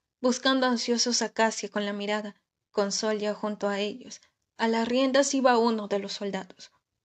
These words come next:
Algunos hombres más habían llegado deambulando a la ciudad,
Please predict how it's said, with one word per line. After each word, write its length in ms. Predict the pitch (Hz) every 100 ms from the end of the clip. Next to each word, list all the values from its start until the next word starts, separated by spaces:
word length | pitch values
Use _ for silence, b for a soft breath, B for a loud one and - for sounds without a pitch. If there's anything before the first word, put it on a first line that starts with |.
| _ _ _ -
Algunos 500 | 214 220 240 220 226
hombres 440 | 233 220 214 226
más 300 | 240 233 233
habían 480 | 247 240 240 247 247
llegado 460 | 254 240 233 233 220
deambulando 600 | 226 220 196 202 202 196
a 60 | 196
la 100 | 190
ciudad, 400 | 202 202 196